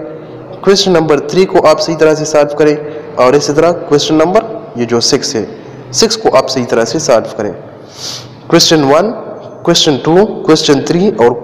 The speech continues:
क्वेश्चन ये जो सिक्स है, लास्ट क्वेश्चन। एक्सरसाइज टू पॉइंट थ्री में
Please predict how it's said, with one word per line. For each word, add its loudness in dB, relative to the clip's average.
क्वेश्चन 2
ये 2
जो 2
सिक्स 0
है, 4
लास्ट 2
क्वेश्चन। -4
एक्सरसाइज 0
टू 6
पॉइंट 0
थ्री 0
में 0